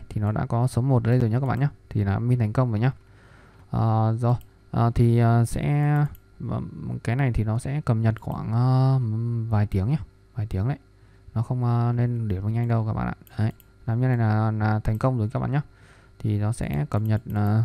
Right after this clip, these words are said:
khoảng vài tiếng thì nó sẽ hiện số điểm ở đây. Khoảng ba nghìn năm trăm đến ba nghìn tám trăm năm mươi nhá các bạn nhá. Ờ, tùy xem, ờ, cái, ờ, bạn có, có smart card, ờ, cái con mèo cấp cao không.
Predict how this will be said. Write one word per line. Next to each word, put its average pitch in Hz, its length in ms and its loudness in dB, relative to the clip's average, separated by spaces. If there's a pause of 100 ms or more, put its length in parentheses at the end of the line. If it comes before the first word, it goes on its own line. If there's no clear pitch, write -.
khoảng 107 180 -4
vài 101 160 2
tiếng 107 300 2
thì 104 120 -4
nó 98 140 -2
sẽ 120 440 -2
hiện 110 240 2
số 107 220 -2
điểm 104 280 0
ở 101 60 4
đây. 120 100 2 (640)
Khoảng 107 260 -2
ba 117 140 2
nghìn 113 180 2
năm 117 160 0
trăm 120 240 0
đến 120 260 0
ba 120 160 2
nghìn 107 280 0 (220)
tám 98 200 -2
trăm 123 160 -2
năm 123 140 0
mươi 135 200 4
nhá 143 120 2
các 127 60 -2
bạn 117 140 -2
nhá. 139 100 0 (800)
Ờ, 104 280 2
tùy 104 280 6
xem, 120 260 -2
ờ, 117 200 2
cái, 110 200 2
ờ, 123 180 0
bạn 117 200 -4
có, 107 280 -2
có 120 80 -4
smart 113 400 -4
card, 160 200 -2 (120)
ờ, 117 220 2
cái 107 100 0
con 120 200 -2
mèo 104 580 2
cấp 117 140 0
cao 123 180 2
không. 131 180 0